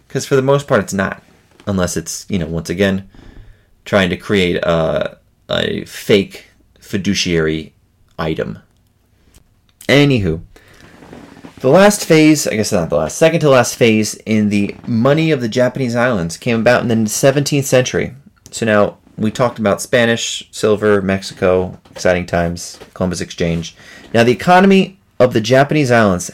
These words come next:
had developed and changed tremendously throughout the eighth to sixteenth century. I mean, it, it had. <laughs> You know, the amount of wealth and prosperity that the island enjoyed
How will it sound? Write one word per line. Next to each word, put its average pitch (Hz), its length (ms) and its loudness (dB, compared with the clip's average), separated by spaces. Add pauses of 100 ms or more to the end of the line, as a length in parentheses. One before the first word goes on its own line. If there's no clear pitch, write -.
(180)
had 113 240 -2
developed 95 420 2
and 104 160 -4
changed 87 460 -4
tremendously 113 800 0
throughout 98 340 2
the - 160 -6
eighth 95 320 -2
to 85 140 -8
sixteenth 82 440 -6
century. - 420 -8 (380)
I - 40 -6
mean, 85 280 -2 (800)
it, - 200 -6
it - 100 -2
had. 69 300 -4 (260)
<laughs> - 120 -20 (280)
You 120 140 2
know, 110 240 4 (300)
the 123 80 2
amount 151 160 6
of 123 80 2
wealth 127 340 6
and 127 140 2
prosperity 101 640 4
that 85 140 -6
the 98 120 -4
island 104 340 2
enjoyed 90 460 0